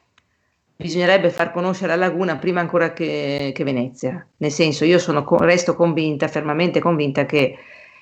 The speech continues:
se non hai visto la laguna, se non hai conosciuto la laguna, non puoi capire la città. Questa città non sarebbe quella che è, forse non sarebbe mai esistita o comunque sarebbe completamente diversa se intorno ci fosse una pianura.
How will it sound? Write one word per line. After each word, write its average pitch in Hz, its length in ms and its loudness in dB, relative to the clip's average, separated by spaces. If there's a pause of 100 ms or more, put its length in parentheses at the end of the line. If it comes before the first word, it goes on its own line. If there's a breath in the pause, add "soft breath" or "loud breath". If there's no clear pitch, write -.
(120)
se 202 220 2
non 185 320 6
hai 180 160 2
visto 185 240 -4
la 165 100 2
laguna, 151 360 -2
se 165 100 -6
non 180 80 0
hai 180 80 -2
conosciuto 170 340 -2
la 170 80 4
laguna, 202 260 2
non 180 180 0
puoi 170 160 4
capire 170 300 -2
la 156 120 0
città. 120 440 -8
Questa 170 220 -2
città 190 300 2
non 175 200 2
sarebbe 170 460 2
quella 147 300 -2
che 147 120 -4
è, 165 380 -4 (180)
forse 208 240 0
non 180 120 2
sarebbe 180 300 2
mai 175 200 2
esistita 156 640 -2
o 147 60 0
comunque 170 360 -2
sarebbe 165 320 2
completamente 170 540 0
diversa 175 440 2
se 202 160 -6
intorno 175 580 2
ci 190 120 -2
fosse 156 260 -6
una 156 120 -2
pianura. 143 560 -2